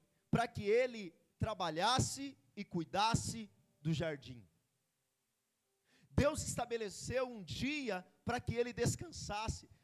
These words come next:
Mas esse dia é apenas um símbolo de que nós devemos viver no descanso. O des-, o teu descanso, irmão, não pode ser só o domingo. O teu descanso não pode ser só o sábado. O teu descanso tem que ser todos os dias.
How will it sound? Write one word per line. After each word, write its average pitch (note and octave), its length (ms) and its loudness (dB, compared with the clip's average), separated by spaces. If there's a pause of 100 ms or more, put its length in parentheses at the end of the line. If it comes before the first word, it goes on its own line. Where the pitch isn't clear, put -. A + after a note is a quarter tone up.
Mas A3+ 200 -2
esse B3+ 240 0
dia C4 240 -2
é - 20 8
apenas B3 480 -2
um A#3 80 -8
símbolo B3 640 -2 (160)
de - 140 0
que - 140 -6
nós A#3+ 480 -2
devemos A3+ 680 -2
viver A3+ 580 2 (160)
no G#3+ 140 -12
descanso. A#3 760 2 (160)
O - 100 -12
des-, - 340 0
o A3+ 60 -14
teu C4 200 -8
descanso, A3 480 -6
irmão, E3+ 180 -6
não F#3 120 -12
pode F#3+ 260 -2
ser F3+ 120 -6
só D#3+ 180 -4
o D#3+ 40 -6
domingo. C3 440 -14 (1400)
O F3 60 -6
teu B3+ 180 6
descanso A3+ 460 -4
não G#3 80 -6
pode G3+ 260 -4
ser G3 120 -8
só F#3 160 -6
o F3 40 -8
sábado. D3 600 -6 (800)
O D#3 60 -12
teu G#3 160 2
descanso - 480 -8
tem F3+ 120 -18
que - 60 -20
ser F3 160 -8
todos E3 340 -6
os D#3+ 120 -4
dias. C3 320 -4